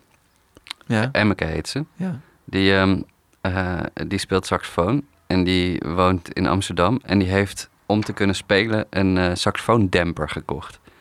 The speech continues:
Speaker 2: Ik weet niet, heb je dat ooit gezien?
Speaker 1: Ja, het is gewoon een sok.
Speaker 2: Nee.
Speaker 1: Nee, oké, nee, ik weet het. Ik heb het wel eens gezien.
Speaker 2: Het is een doos om een saxofoon
Speaker 1: Ja.
Speaker 2: heen met allemaal schuim erin. Maar als je <laughs> daar dus, als je dat, daar dus op speelt, dan kan het, het vocht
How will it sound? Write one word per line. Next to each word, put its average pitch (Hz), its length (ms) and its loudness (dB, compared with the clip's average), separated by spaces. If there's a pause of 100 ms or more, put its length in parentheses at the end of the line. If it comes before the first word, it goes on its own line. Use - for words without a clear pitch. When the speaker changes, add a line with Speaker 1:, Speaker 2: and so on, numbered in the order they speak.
(560)
Speaker 2:
Ik 92 140 -2
weet 95 120 4
niet, 95 80 4
heb 98 120 0
je 117 60 4
dat 107 120 4
ooit 107 160 2
gezien? 123 340 -6 (320)
Speaker 1:
Ja, - 120 -12
het 101 100 0
is - 60 -6
gewoon 110 160 2
een - 60 -4
sok. - 320 0 (520)
Speaker 2:
Nee. 90 360 0 (120)
Speaker 1:
Nee, 98 260 2
oké, - 200 -8
nee, - 120 -8
ik - 80 -10
weet - 80 -8
het. - 100 -16
Ik - 60 -20
heb - 120 -20
het - 100 -20
wel - 100 -14
eens - 100 -14
gezien. - 200 -10
Speaker 2:
Het 113 120 2
is 104 100 4
een 92 200 0
doos 90 340 4
om 90 160 0
een 90 60 2
saxofoon 90 480 2
Speaker 1:
Ja. 80 80 -2
Speaker 2:
heen 82 240 0
met 85 240 -4
allemaal 85 200 2
schuim 87 360 0
erin. 87 300 -6 (400)
Maar 98 340 4 (180)
als 101 180 -2
je - 80 -8
<laughs> 104 40 -2
daar - 120 0
dus, 98 340 -2
als 101 160 2
je 107 80 0
dat, 98 220 2
daar 98 160 4
dus 98 140 -2
op 95 80 -6
speelt, 104 520 0 (420)
dan 95 360 2 (120)
kan 95 180 2
het, 92 240 -4
het - 140 -4
vocht - 440 0